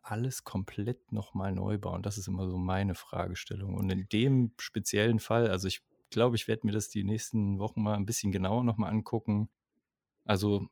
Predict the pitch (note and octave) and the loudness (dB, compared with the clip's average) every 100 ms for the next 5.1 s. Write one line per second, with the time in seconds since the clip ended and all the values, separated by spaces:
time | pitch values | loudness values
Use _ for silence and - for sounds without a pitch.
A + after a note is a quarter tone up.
0 | - - C#3 B2 - G#2+ G2+ A2 G#2 F#2+ | -6 -2 2 2 4 4 6 4 4 4
1 | G#2+ G#2+ - F2 E2+ - F#2 F2+ - F#2+ | 4 4 2 -4 -4 0 4 4 2 -2
2 | E2+ - - E2+ - - - F#2+ F2 F2 | 0 -2 -2 -6 -6 -10 -4 -2 2 2
3 | F2+ E2+ F2+ F#2 F#2 E2+ F#2+ F#2 F2+ F2+ | 2 2 0 0 0 -2 -4 -4 -4 -6
4 | - G2 F#2 - G#2 - F#2+ F#2 - - | -4 -2 0 0 -4 -2 -2 -2 -4 -6